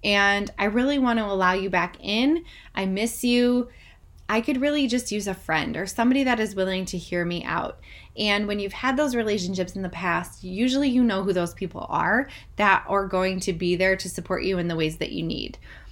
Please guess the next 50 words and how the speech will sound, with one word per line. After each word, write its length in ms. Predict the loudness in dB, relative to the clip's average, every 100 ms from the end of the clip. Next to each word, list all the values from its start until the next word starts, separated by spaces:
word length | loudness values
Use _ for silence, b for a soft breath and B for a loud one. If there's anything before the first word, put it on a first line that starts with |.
| B
You 140 | 0 4
might 300 | 6 4 4
be 300 | 4 4 2
able 340 | 0 0 -2
to 320 | -4 -2 -2
communicate 680 | 0 0 4 4 2 0 0
better 280 | 2 2 0
what 160 | 0
your 120 | 0 0
needs 280 | 0 -2
and 160 | -2 -2
wants 260 | 2 2 2
are 160 | 0
rather 300 | 0 0 0
than 180 | 0 -2
assuming 540 | -4 -4 0 2 2
that 160 | -2 -4
other 220 | -2 -2
people 280 | -4 -4 -4
can 180 | -4 -4
read 240 | -4 -4
your 120 | -4
mind. 520 | 0 2 0 -2 -12 -14 B B B
Because 500 | -8 -2 2 2 2
when 220 | -2 -2
you're 180 | -2 -2
in 120 | -2
that 200 | -2 -2
trauma 300 | -4 -4 -4
state, 240 | -2 0 0
it's 180 | -2 0
like, 180 | 0
"Oh 80 | 0
my 180 | -2 0
gosh, 260 | 0 -2 -4
can 180 | -6
somebody," 480 | -4 -2 -2 -2 -2
like, 220 | 0 -2 -2
it's 180 | -2
a 80 | -2
silent 500 | -2 -2 0 -2 -4
cry 240 | 0 0 2
for 180 | -2
help. 360 | -4 -2 -2 -2
Like, 200 | -4 0
"I 80 | 0
wish 240 | 0 -4
somebody 400 | -6 -4 -2 -4
could 180 | -4 -6
just 380 | -6 -6 -10